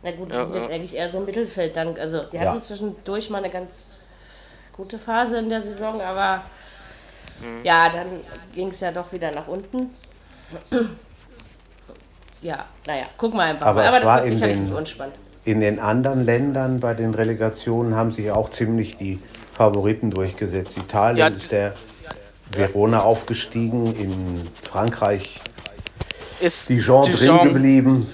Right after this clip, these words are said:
Speaker 2: Ja,
Speaker 3: Ja.
Speaker 2: die sind drin geblieben.
Speaker 3: Österreich, gut, Österreich hat Sturm Graz den letzten, äh, Europa League Platz gekriegt, das Europa,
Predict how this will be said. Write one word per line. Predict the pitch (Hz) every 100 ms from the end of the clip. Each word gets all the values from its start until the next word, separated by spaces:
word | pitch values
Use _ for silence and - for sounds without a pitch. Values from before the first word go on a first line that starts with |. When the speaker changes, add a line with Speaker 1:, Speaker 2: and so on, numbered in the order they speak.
| -
Speaker 2:
Ja, | 151
Speaker 3:
Ja. | 143 - -
Speaker 2:
die | 143
sind | 143 -
drin | 147 160
geblieben. | 156 156 151 - - - 147 - - - - - - - -
Speaker 3:
Österreich, | 143 135 135 123 123 - - -
gut, | 127 117
Österreich | 147 127 127 127 120
hat | 131
Sturm | - 131 120
Graz | 113 107 - -
den | 101 98 92
letzten, | 101 95 - 110 101 101 - 101
äh, | 95 92 -
Europa | 107 98 110 107
League | 101 101
Platz | - 107 - -
gekriegt, | 110 - 117 113
das | - 95
Europa, | 95 104 110